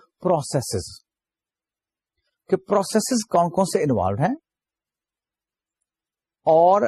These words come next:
اگر ایک سے زیادہ پروڈکٹ ہم بنا رہے ہیں تو کیا ان ایک سے زیادہ پروڈکٹ میں کوئی ایسا پروسیس ہے which is common for both products؟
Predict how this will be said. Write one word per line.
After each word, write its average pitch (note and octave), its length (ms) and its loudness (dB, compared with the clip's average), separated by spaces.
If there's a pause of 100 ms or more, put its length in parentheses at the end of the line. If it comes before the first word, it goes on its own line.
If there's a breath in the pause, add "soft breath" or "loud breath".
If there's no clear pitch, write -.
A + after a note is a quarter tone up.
(120)
اگر D3+ 240 2
ایک E3+ 260 2
سے A3 60 2 (160)
زیادہ C3 460 2 (720)
پروڈکٹ C3+ 440 0
ہم C#3+ 200 0
بنا G#2 280 0
رہے D#3+ 220 2
ہیں C3+ 340 0 (480)
تو E3 80 2
کیا F#3 360 0 (100)
ان E3 260 0
ایک D#3+ 260 0
سے F3+ 100 -2
زیادہ D3 260 4 (120)
پروڈکٹ B2+ 360 0
میں E3+ 140 -2
کوئی - 320 -8
ایسا D3 260 0
پروسیس D3+ 640 -2
ہے E3+ 180 2
which D#3+ 500 -6
is D3+ 80 -4 (420)
common E3+ 240 2
for D3+ 420 2 (640)
both D3 260 2
products؟ E3+ 400 0